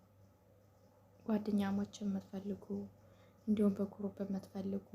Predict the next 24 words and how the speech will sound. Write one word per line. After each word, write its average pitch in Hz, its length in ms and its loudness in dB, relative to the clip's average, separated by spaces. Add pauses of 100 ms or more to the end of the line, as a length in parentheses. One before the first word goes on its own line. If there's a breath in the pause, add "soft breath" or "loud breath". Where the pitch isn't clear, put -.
(160)
እንዲሁም 202 460 4 (1800 soft breath)
በቃ 214 220 -2 (320)
ተሰብስባችሁ 202 760 -8
እንደዚህ 202 380 -4
ለማሰራት 196 600 -6
የምትፈልጉ 202 640 -8 (180)
ሶስት 208 280 -8
አራት 202 340 -6
ሆናችሁ፣ 214 440 -4 (640 loud breath)
ሶስት 226 280 -4
አራት 214 280 0
ሆናችሁ 208 360 -2
ስታሰሩ - 600 -8
ደግሞ 214 280 0
የበለጠ 202 480 2
ይቀንሳል። 233 600 -6
እንደዚህ 208 320 0
የሚያማምሩ 202 560 0
ቀሚሶች 214 480 -8 (840 soft breath)
አሉ 196 380 2
ማለት 214 300 2
ነው። 233 120 -4
የትኛውን 196 480 0
ቦታ 196 200 -8